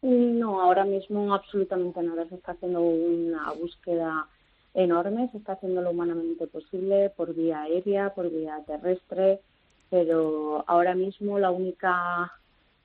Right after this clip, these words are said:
ayuda que podamos tener, por eso lo hemos hecho público, es la ayuda ciudadana.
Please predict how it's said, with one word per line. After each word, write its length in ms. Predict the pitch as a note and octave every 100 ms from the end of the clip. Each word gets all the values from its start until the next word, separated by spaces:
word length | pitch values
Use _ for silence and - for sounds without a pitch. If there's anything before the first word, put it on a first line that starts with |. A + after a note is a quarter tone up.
| _ -
ayuda 380 | G3 G3+ G#3 G#3
que 100 | G#3
podamos 400 | G3+ G3 G3+ G3
tener, 480 | F#3 E3+ G3+ A3 A#3
por 140 | G3+
eso 440 | F#3+ F#3 F#3 F3+ F3+
lo 200 | - F#3+
hemos 240 | F#3 F3+
hecho 220 | F3+ -
público, 500 | F3+ G3+ G3+ G3+ -
es 100 | G#3
la 120 | G3+ F#3
ayuda 340 | F3 F#3 F#3+ -
ciudadana. 580 | G3 F3+ E3 E3+ D#3+